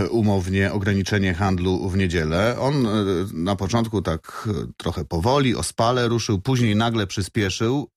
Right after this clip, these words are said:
Ogłosiliście sukces, zebrano bardzo wiele, mm, podpisów. Ten projekt waszej,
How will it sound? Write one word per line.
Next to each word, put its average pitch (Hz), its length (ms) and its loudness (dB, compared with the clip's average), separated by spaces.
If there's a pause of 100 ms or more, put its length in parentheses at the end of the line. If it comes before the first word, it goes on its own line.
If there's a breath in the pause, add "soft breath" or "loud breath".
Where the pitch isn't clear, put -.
Ogłosiliście 110 840 0 (120)
sukces, 117 680 -2 (300)
zebrano 98 400 0
bardzo 104 320 0
wiele, 95 340 2
mm, 82 720 -2
podpisów. 120 680 -2 (160)
Ten 92 280 0 (220)
projekt 107 520 0 (100)
waszej, 104 520 0